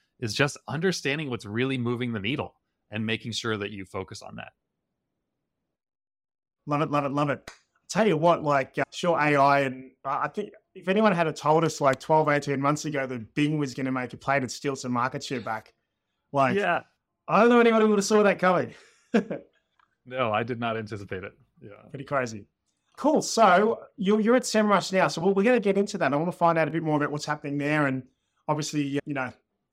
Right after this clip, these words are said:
Speaker 2: everyone who listens to this podcast, either, well, they know what Semrush is. Probably a large chunk of them use it to some degree. So we'll get into that. But I'd love to find out a bit more about yourself, like how you find yourself in a role at Semrush and, and, you know, how you, how you sort of got into this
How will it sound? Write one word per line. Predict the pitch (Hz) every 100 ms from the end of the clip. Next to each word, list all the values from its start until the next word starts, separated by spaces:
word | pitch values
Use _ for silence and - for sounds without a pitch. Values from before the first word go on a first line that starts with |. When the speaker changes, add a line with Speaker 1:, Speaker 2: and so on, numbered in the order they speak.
| _ 165
Speaker 2:
everyone | 160 151 131
who |
listens | 135 135 123
to | 120
this | 120
podcast, | - 127 135 127 120 - - _ _ _ 127
either, | 135 127 131 127 123 -
well, | 147 123 -
they | 113 113
know | 117
what | 107 113
Semrush | - 120 113 -
is. | 190
Probably | 196 131 123
a | 107 _
large | 127 139 147 143 -
chunk | 160 151
of | 151
them | 135
use | 139 156 160
it | -
to | -
some | 156 151
degree. | 147 147 165 202 _ _ -
So | 151
we'll | 151
get | 185 208
into | 196 156
that. | 151 135
But | 151
I'd | 151
love | 175
to | 175
find | - 180
out | 160
a | 147
bit |
more | 156 143
about | 135
yourself, | 135 - 180 156
like | 131 127
how | 151
you | 147
find | - 143 147 151
yourself | 147 135 120 - _ _ _ _
in | 170
a | 170
role | 156 147 135
at |
Semrush | - 143 131 120 - 139
and, | 123 123 131
and, | 127 127 123 127
you | 170
know, | 151
how | 156
you, | 156 - -
how | 151
you | 151
sort | 151
of | 143
got | 147 143
into | 147
this | 135 127 -